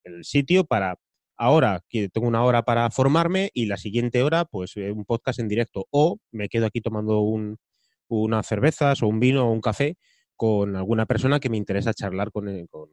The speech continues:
con él. Y a la siguiente hora que tengo, ah, pues mira, pues una,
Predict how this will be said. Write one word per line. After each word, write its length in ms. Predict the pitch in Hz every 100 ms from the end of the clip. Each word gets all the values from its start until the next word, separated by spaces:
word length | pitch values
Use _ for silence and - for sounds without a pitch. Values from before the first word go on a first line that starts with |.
| _
con 180 | 92 101
él. 140 | 92 _ _ _
Y 120 | - 123
a 60 |
la 100 | 123
siguiente 340 | 123 135 165 175
hora 140 | 170
que 100 | 151
tengo, 300 | 131 113 131
ah, 80 | 165
pues 180 | 120 113
mira, 200 | 135 87
pues 180 | 98
una, 720 | 123 131 131 127 123 123 117